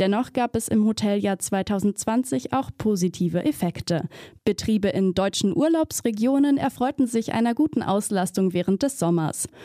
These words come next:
Auch Städte mit traditionell hohen Anteilen an Freizeittouristen und geringen Anteilen an Auslandsgästen kamen besser durch den Sommer als etwa große Messestädte wie Frankfurt und Hannover.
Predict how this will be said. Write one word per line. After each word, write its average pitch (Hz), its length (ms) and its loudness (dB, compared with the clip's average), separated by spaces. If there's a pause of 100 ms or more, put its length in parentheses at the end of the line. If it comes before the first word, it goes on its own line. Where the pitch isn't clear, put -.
(120)
Auch 175 180 0
Städte 202 320 0
mit 190 140 0
traditionell 202 760 0
hohen 233 220 4
Anteilen 233 580 0
an 220 160 0
Freizeittouristen 214 960 -2
und 202 220 2
geringen 269 380 2
Anteilen 240 560 0
an 196 200 0
Auslandsgästen 233 920 0
kamen 185 320 0
besser 208 260 0
durch 190 160 0
den 190 160 2
Sommer 175 380 0
als 262 160 -2
etwa - 280 -2
große 190 340 0
Messestädte 220 720 0
wie 294 120 2
Frankfurt 180 680 -2
und 170 260 -2
Hannover. 170 560 0